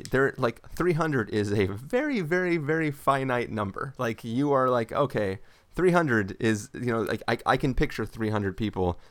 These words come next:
We get to see them, and them fighting hundreds of thousands. Like, the, the scale of, like, it's not just like, "Oh, they have five men for every one of ours, but we still have ten thousand men, so, you know, they just have, you know, that many more than we do."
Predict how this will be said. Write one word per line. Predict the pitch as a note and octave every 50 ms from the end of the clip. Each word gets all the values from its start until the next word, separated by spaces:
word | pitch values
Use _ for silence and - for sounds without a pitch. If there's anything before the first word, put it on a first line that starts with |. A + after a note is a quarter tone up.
| - - -
We | G#2 G#2
get | G#2+ C3 -
to | A2+
see | - - A2+ G#2
them, | F#2 F2+ F2+ F2+ F2+ - - - - - - -
and | A2+ A2 G2
them | A#2+ C3 C3+ C3+
fighting | - C3+ C3+ B2+ A2 F#2+
hundreds | - - B2 B2+ B2+ B2 A2+ A#2
of | G2+
thousands. | - A2+ A2+ A2+ A2+ G#2+ G#2
Like, | A2 G#2+ - -
the, | A#2+ A#2 A2+ G2+
the | - A2+ A2+
scale | G#2+ - - - - C3 C3+ C3+ B2+ A#2 G2+
of, | - G2+ G2 F#2+ F2+
like, | G2+ F#2 F#2 - - - - - - - -
it's | - - -
not | D3 D3 D3 D3
just | - - - -
like, | - A2 G#2 -
"Oh, | - C#3+ C3 A#2
they | G2 A2 A2+
have | B2+ A#2+ -
five | - - A#2 A#2+ A#2 G2+
men | A#2 B2+ C3+ B2+
for | - - G#2+ A2
every | G#2+ A2 G#2+
one | G2 G2 G#2+ A#2
of | A#2 B2+
ours, | C3+ C3 A2 G2 F#2 E2+
but | - D#2 G#2+
we | A2+ A2+
still | - - G#2+ G#2
have | A2 G#2+ G#2 F#2+ - -
ten | - A#2+ A2+ G#2
thousand | G#2 G#2 G#2 G#2 G2+ G2+ G2+ A2
men, | B2 A#2+ G#2 F#2+ F#2 F2+
so, | - G#2+ G2+
you | G2 F#2+
know, | G2 G2+ F#2+
they | F#2+ G2 G#2
just | G2+ F#2+ -
have, | B2+ G2+ F#2+ F#2 F#2 - - - - -
you | - G#2+
know, | G#2 E2+ - - - - - - - - - -
that | - A2+ A2+ G#2 -
many | A#2 A2 A2 A2+ A2+
more | G#2+ A2 A#2+ A#2
than | G#2+ A2 G#2+ G#2+
we | C3 C#3 A#2
do." | F#2+ F#2 F#2+ G2